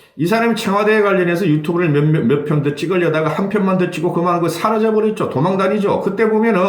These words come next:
자기 친구 집에서 소주병 까면서 말이지 자기들 이야기하는 것도 찍고 굉장히 순수하더라고.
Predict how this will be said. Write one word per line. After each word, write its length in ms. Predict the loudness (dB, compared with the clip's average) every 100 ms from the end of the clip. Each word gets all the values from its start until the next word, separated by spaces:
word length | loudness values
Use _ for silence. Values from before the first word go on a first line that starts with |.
| 0 -2 -8 -18 -20
자기 260 | -4 -2 0
친구 320 | 0 0 0
집에서 480 | 0 0 2 0 0
소주병 460 | 0 -2 -2 -4
까면서 360 | -2 -2 -2 0
말이지 440 | 0 2 2 0
자기들 400 | 0 0 0 0
이야기하는 420 | 0 2 0 0 -2
것도 140 | -2
찍고 560 | -4 -4 -2 0 0 0
굉장히 320 | -2 0 -2
순수하더라고. 880 | 0 -2 0 0 0 0 -2 -8